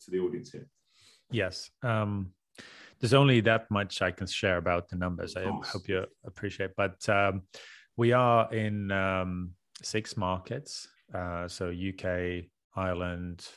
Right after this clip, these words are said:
Speaker 2: France, Spain, Netherlands. Um, and then we, um,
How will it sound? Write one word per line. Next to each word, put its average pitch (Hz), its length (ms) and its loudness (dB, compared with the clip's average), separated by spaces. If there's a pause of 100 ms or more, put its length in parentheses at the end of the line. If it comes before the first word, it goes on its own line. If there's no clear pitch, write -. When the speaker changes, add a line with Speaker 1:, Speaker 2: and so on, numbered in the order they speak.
(120)
Speaker 2:
France, 87 640 -6 (480)
Spain, 90 560 -4 (120)
Netherlands. 87 720 -6 (600)
Um, 90 460 -4
and 101 100 -4
then 98 120 -2
we, 92 320 -2
um, 90 260 -2